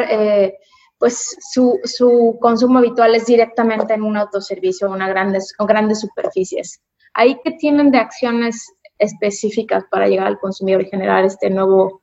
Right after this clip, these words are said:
hábito de consumo sustentable?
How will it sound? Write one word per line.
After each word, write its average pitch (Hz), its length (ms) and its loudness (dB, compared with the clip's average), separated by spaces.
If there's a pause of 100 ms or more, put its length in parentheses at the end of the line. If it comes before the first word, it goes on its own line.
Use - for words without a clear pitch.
(140)
hábito 196 560 0 (360)
de 113 120 -8
consumo - 680 -6
sustentable? 196 560 -2